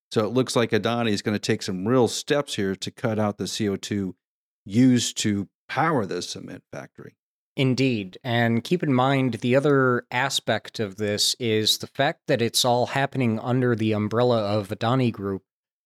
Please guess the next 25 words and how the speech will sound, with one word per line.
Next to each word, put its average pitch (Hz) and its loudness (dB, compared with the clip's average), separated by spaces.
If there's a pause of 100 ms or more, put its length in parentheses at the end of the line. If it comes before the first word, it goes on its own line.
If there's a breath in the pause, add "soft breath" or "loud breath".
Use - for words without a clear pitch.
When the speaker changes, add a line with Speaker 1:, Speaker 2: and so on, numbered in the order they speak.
(120)
Speaker 2:
means 117 4
that 110 0
they're 117 2
gonna 117 0
have 151 -4
the 127 4
opportunity 117 0
to, 110 2 (420)
uh, 110 0
get 135 0
another 120 2
gigawatt 117 2
worth 113 0
of 110 -6
orders 123 2
for 110 2
this - 0 (200)
five 127 -2
point 120 0
two, 113 2 (100)
uh, 104 0
megawatt, 110 2
hundred 113 0
sixty - 0
meter, 107 2